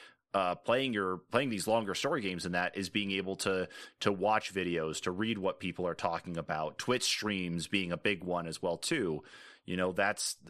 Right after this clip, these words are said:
that's what helps me at least be able to absorb some of this information so I don't feel like I come in like an asshole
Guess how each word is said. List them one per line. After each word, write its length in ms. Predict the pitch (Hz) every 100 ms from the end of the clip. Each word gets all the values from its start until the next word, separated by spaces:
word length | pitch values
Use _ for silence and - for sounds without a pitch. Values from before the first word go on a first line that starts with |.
| -
that's 320 | 101 107 -
what 100 | 104
helps 400 | 80 107 110 -
me 160 | 101 90
at 140 | -
least 260 | 90 85 -
be 120 | 90
able 180 | 82 82
to 140 | -
absorb 420 | 85 87 98 101 85
some 120 | 92
of 80 | 82
this 80 |
information 440 | 87 80 98 127 92
so 80 | 90
I 40 |
don't 160 | 85 -
feel 100 | 95
like 160 | 85
I 40 | 82
come 220 | - 80
in 140 | 95
like 160 | 82 78
an 80 | 80
asshole 600 | 98 107 - 78 73